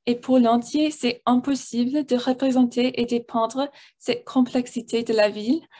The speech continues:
Il essaye maintes fois, mais il n'arrive jamais à le faire. Le dernier échec qui mène à la fin du roman à son suicide. »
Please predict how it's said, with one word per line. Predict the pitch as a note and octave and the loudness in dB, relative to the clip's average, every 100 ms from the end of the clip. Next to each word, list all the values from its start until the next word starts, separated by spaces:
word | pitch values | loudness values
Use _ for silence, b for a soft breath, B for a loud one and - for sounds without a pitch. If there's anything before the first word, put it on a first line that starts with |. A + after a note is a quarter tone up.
| b b _ | b b _
Il | A#3+ A#3+ | 2 2
essaye | A#3+ B3+ A#3+ B3 | 2 0 0 -2
maintes | A3+ A3+ A#3+ B3+ | -6 0 0 0
fois, | - A#3+ A#3+ E4 - | -2 0 2 0 -6
mais | A#3+ A#3 - | -6 -6 -4
il | B3+ A#3 A#3 | 0 2 4
n'arrive | B3 C4 C4 A#3+ | 4 2 -2 -2
jamais | - A#3 B3 B3+ | 0 2 2 2
à | |
le | A#3+ A#3 | 0 -4
faire. | - A3 B3 - - b b b - | -2 -2 -2 -8 -20 b b b -8
Le | A#3+ | -6
dernier | A#3+ A#3+ B3+ B3+ | 0 2 4 2
échec | A#3+ - A#3 B3 _ - | -2 -6 -6 -6 _ -8
qui | - A#3 | -2 0
mène | A3 A3+ C4 | 0 0 0
à | A#3+ | 0
la | A#3 | 0
fin | A#3 A#3 A#3 | -2 -4 -4
du | A3+ | -6
roman | A#3 A3+ G#3+ A#3+ | -8 -6 -4 -4
à | A#3 | -6
son | A3+ G#3+ | -6 -8
suicide. » | G#3+ - G#3+ A3 - B3 B3+ | -10 -10 -10 -10 -10 -10 -10